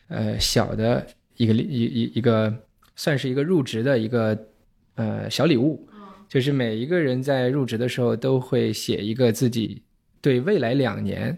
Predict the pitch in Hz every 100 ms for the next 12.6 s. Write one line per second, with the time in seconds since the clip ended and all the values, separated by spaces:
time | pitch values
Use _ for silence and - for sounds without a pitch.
0 | - - 120 98 - 113 113 - 160 165
1 | 143 110 110 117 - 147 147 107 - _
2 | - - - - 117 113 143 143 123 123
3 | - 110 123 113 98 127 123 120 117 113
4 | 127 113 110 117 127 143 123 123 120 117
5 | 120 135 123 131 123 - 135 123 110 107
6 | 110 - 123 113 - 107 113 123 117 -
7 | - _ - 113 117 107 113 104 - -
8 | - 117 117 101 113 127 127 131 147 110
9 | - _ _ _ _ 123 117 123 - -
10 | _ - 135 143 185 202 - 120 120 113
11 | 110 117 117 117 117 175 156 104 104 110
12 | 120 117 117 110 123 113